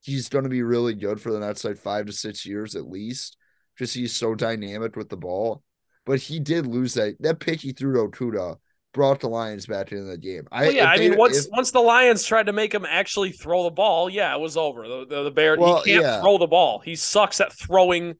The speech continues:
Speaker 2: the football.
Speaker 1: No, he, that, I completely disagree with
Speaker 2: No, he
Speaker 1: that.
Speaker 2: sucks at throwing the ball, Collins.
Speaker 1: He
Speaker 2: As a,
Speaker 1: doesn't. He
Speaker 2: and as a
Speaker 1: doesn't.
Speaker 2: quarterback, you have to be
Speaker 1: He
Speaker 2: decent
Speaker 1: doesn't.
Speaker 2: at
Speaker 1: The
Speaker 2: throwing
Speaker 1: way
Speaker 2: the ball.
Speaker 1: that they set it,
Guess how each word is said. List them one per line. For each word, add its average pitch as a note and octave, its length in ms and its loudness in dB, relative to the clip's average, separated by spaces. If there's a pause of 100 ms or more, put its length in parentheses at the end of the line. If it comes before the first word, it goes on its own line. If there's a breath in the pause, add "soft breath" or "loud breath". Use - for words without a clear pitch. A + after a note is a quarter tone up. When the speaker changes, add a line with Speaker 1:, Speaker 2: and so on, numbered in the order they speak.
(220)
Speaker 2:
the E3 80 -2
football. E3+ 460 8
Speaker 1:
No, E3 80 6
he, D#3+ 240 -6
that, E3 180 2
I D#3 160 2
completely D#3 540 -2
disagree G#2+ 480 -4
with E2+ 80 -10
Speaker 2:
No, F#3+ 60 4
he F3+ 80 4
Speaker 1:
that. G3+ 60 0
Speaker 2:
sucks - 380 6
at F#3+ 120 4
throwing E3+ 240 2
the D#3 60 0
ball, D3 220 2
Collins. C#3 380 -4
Speaker 1:
He E3+ 60 8
Speaker 2:
As E3 100 4
a, - 40 2
Speaker 1:
doesn't. F#2+ 240 -4
He C#3 140 -8
Speaker 2:
and D3+ 80 2
as D#3+ 60 8 (140)
a G#3+ 40 6
Speaker 1:
doesn't. G#3 60 -2
Speaker 2:
quarterback, G#3 580 8
you G3 100 -4
have F#3+ 280 4
to F#3+ 80 -2
be F#3 280 -8 (160)
Speaker 1:
He F3+ 80 -12
Speaker 2:
decent G3+ 380 6
Speaker 1:
doesn't. D#3 220 6
Speaker 2:
at A#2+ 100 -2
Speaker 1:
The D#3 80 4
Speaker 2:
throwing E3 140 4
Speaker 1:
way F3+ 60 6
Speaker 2:
the G3 100 4
ball. A#3+ 60 2
Speaker 1:
that A#3 140 4
they G#3+ 180 4
set F#3+ 280 0
it, D#3+ 80 -2